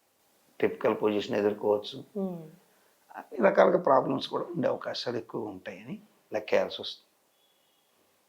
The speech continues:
Speaker 1: అయితే తులారాశిలో రియల్ ఎస్టేట్ రంగంలో ఉన్న వాళ్ళు మాత్రం బ్రహ్మాండంగా లాభపడతారు. మళ్ళీ
Speaker 2: మ్మ్.
Speaker 1: వాళ్ళకి ఇబ్బంది రాదు. రియల్ ఎస్టేట్ రంగంలో మళ్ళీ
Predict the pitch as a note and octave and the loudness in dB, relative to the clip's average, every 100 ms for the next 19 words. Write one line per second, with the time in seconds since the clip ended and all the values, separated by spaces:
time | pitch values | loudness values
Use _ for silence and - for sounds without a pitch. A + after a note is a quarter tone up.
0 | - - - - A#3+ C#4+ - - - _ | -20 -10 -8 -6 -6 -6 -12 -20 -20 _
1 | _ _ _ _ _ _ _ _ - C#3+ | _ _ _ _ _ _ _ _ 6 10
2 | G3 E3+ C#3+ - - F2 F#2 - _ _ | 10 8 6 4 2 -6 -6 -10 _ _
3 | _ _ _ _ _ _ _ _ _ B2 | _ _ _ _ _ _ _ _ _ 6
4 | A#3+ C4 - G#3 G3 D#3+ D#3+ D#3 C#3 C3+ | 10 10 10 8 8 6 4 6 6 6
5 | B2+ B2+ C3 B2 F3 C3+ B2 A#2 A#2+ A2+ | 6 6 4 2 2 4 4 6 4 4
6 | F#2+ F#2 - - - - F#2 - _ _ | 2 0 -6 -14 -16 -18 -18 -20 _ _
7 | A3 G3+ F#3+ - - - - - - E3+ | -14 -12 -12 -10 -6 -6 -4 0 8 8
8 | E3 C#3+ B2+ B2 A2+ F#2 - - - - | 8 6 4 4 4 4 4 0 -14 -20
9 | _ _ _ _ _ _ - C3 D3+ D3 | _ _ _ _ _ _ 6 10 10 10
10 | D#3+ D3 C#3+ C#3 C#3 - A#3 C#3+ C3+ B2+ | 8 8 4 0 0 2 2 4 2 0
11 | - | -4